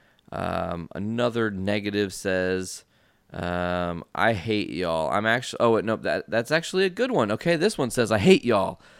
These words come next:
I'm actually not worried about this because I think Kristen Wiig is a great character actor. I think we're in for some pretty great, we're in for something pretty great," they say. So, um, and then, uh, let's see. I'm trying to see.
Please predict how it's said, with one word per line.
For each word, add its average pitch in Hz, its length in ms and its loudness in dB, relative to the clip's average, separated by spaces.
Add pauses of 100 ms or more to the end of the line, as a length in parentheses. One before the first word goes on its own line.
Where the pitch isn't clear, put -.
(180)
I'm 107 180 0
actually 165 380 -2
not 151 220 4
worried 127 220 4
about 120 180 4
this 120 140 -6
because 120 220 -6
I 113 80 2
think 117 260 -6
Kristen 110 380 -4
Wiig 107 280 0
is 92 140 -6
a 95 80 -2
great 107 360 0
character 185 440 -2
actor. 69 420 -4
I 95 80 -6
think 110 220 -8
we're 117 100 0
in 113 120 -4
for 117 100 -8
some 107 160 -8
pretty 107 240 -4
great, 92 540 0 (840)
we're 98 180 0
in 113 120 2
for 113 100 -4
something 104 340 -2
pretty 90 240 -2
great," 85 320 -4
they - 100 -16
say. - 160 -14 (100)
So, - 320 -12 (640)
um, 90 520 -8 (1700)
and 107 200 0
then, 113 240 2 (180)
uh, 98 600 2
let's 98 200 -2
see. 90 360 -4
I'm 90 120 -2
trying 117 220 -4
to 110 40 -6
see. 110 760 -6